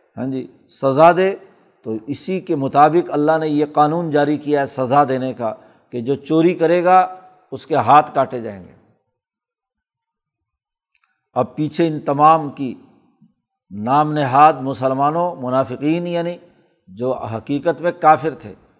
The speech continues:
یہ یہودی جو معاہدات توڑ رہے تھے، حضور کے خلاف کارروائیاں کر رہے تھے، تو آپ صلی اللہ علیہ وسلم کو مخاطب کر کے کہا، "یا ایھا الرسول،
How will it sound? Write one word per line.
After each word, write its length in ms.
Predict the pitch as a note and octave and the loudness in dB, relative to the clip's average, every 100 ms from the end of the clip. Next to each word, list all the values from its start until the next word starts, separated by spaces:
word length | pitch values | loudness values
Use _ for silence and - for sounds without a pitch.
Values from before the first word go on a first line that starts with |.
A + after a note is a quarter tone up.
| _ - | _ -14
یہ 200 | G#2+ C3+ | -6 -4
یہودی 600 | B2 B2 A2+ C#3+ D#3+ F3+ | -2 -2 -2 -2 -2 -2
جو 160 | D3+ | -2
معاہدات 640 | C3+ C3+ C#3+ B2+ D3 - - | 0 2 4 6 6 4 -2
توڑ 220 | E3+ F3 | 0 2
رہے 240 | D#3 C#3 A#2 | 2 -2 -4
تھے، 140 | - - _ _ _ - | -10 -20 _ _ _ -14
حضور 340 | A2 D3 E3 | -6 -2 -2
کے 100 | E3 | -4
خلاف 440 | D3+ C#3 D3+ D#3 - | -2 4 4 4 2
کارروائیاں 500 | C#3+ C#3 D3+ E3+ E3+ | 2 2 0 0 -2
کر 180 | C#3+ | -2
رہے 160 | B2 A#2+ | -2 -4
تھے، 140 | - - _ _ _ | -8 -20 _ _ _
تو 100 | A2+ - | -10 2
آپ 320 | C#3+ D#3+ D#3+ | 6 6 4
صلی 200 | D3 C#3+ | -6 -2
اللہ 180 | C#3+ D3 | 2 4
علیہ 160 | C#3+ | 4
وسلم 380 | C3+ C#3+ C#3 C#3 | 0 -4 -6 -6
کو 100 | B2+ | -6
مخاطب 500 | C3 A#2+ C3 D3 B2+ | -6 0 0 -2 -6
کر 140 | C#3+ B2+ | -6 -6
کے 120 | C3+ | -4
کہا، 200 | C3+ C3+ | 2 2
"یا 280 | C3+ D3+ D#3 | 6 8 8
ایھا 300 | D3 C3+ C#3+ | 6 0 -2
الرسول، 560 | C3 C3 - C#3 B2+ | 0 -4 -6 -6 -6